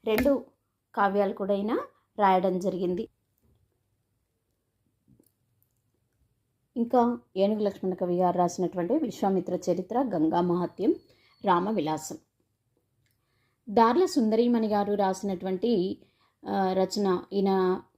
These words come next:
కాలం పంతొమ్మిదవ శతాబ్దం గారు, పంతొమ్మిదవ శతాబ్దానికి చెందినటువంటి వారు భావలింగ శతకాన్ని రాశాడండి.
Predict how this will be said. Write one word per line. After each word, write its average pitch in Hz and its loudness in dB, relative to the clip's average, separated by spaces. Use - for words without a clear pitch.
కాలం 202 2
పంతొమ్మిదవ 233 2
శతాబ్దం 196 -4
గారు, 208 0
పంతొమ్మిదవ 254 4
శతాబ్దానికి 214 0
చెందినటువంటి 190 -4
వారు 180 0
భావలింగ 202 4
శతకాన్ని 175 -4
రాశాడండి. 170 0